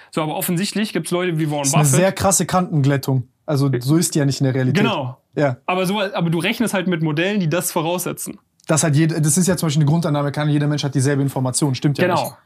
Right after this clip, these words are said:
Speaker 1: genau. Und es gibt ja auch offensichtlich Leute wie Warren Buffett oder so, die besser darin sind, einen gewissen, äh, Wert zu bestimmen als andere Leute.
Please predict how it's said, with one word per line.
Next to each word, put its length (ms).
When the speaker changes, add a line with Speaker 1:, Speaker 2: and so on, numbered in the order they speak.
Speaker 1:
genau. 280
Und 120
es 80
gibt 160
ja 60
auch 120
offensichtlich 540
Leute 260
wie 320
Warren 220
Buffett 300
oder 180
so, 100
die 80
besser 300
darin 260
sind, 160
einen 140
gewissen, 540
äh, 460
Wert 220
zu 140
bestimmen 320
als 80
andere 200
Leute. 300